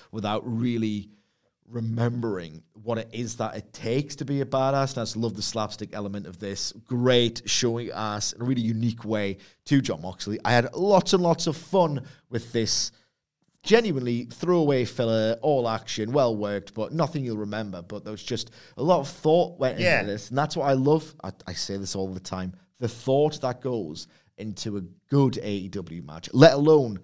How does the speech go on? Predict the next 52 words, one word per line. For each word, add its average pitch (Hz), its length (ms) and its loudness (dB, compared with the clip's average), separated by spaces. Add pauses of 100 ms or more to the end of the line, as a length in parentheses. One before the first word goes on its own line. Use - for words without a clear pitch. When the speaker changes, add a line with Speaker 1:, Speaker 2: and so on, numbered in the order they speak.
(200)
Speaker 1:
the 117 200 -8
excellent 110 580 -8
blow-away 107 460 -4
memorable 104 540 -6
ones, 60 360 -20 (540)
like, 110 160 -6
the 104 60 -10
thought 139 380 0
that 127 200 -2
goes 120 300 -4
into 117 300 -8
these, 104 420 -8 (140)
ten, 185 200 0
you're 160 140 4
on 151 120 2
Rampage, 120 500 -2
ten 113 240 -2
minutes, 101 220 -10
put - 200 -10
something 98 300 -12
together. 85 380 -18 (200)
And 120 100 -16
they 139 60 0
really 151 260 4
care 143 440 0
about 147 180 2
Speaker 2:
Yeah. 135 180 4
Speaker 1:
putting 143 200 2
it 147 100 -4
together. 143 380 2
So, 120 440 -4
yeah, 220 200 -2
I - 60 -10
had 180 80 -2
a 269 40 0
lot 269 160 2
of 175 60 -12
time 247 200 -2
for - 60 -14
this, 113 160 -8
and 165 80 -6
I 180 40 -4
enjoyed 330 320 -6
it. 311 100 -10 (360)
Speaker 2:
Uh, 110 240 4
we 127 60 2
got 139 120 2 (100)
a - 20 -10
promo 143 300 2
from 123 140 -8
Carl 135 220 2
Fletcher 165 380 2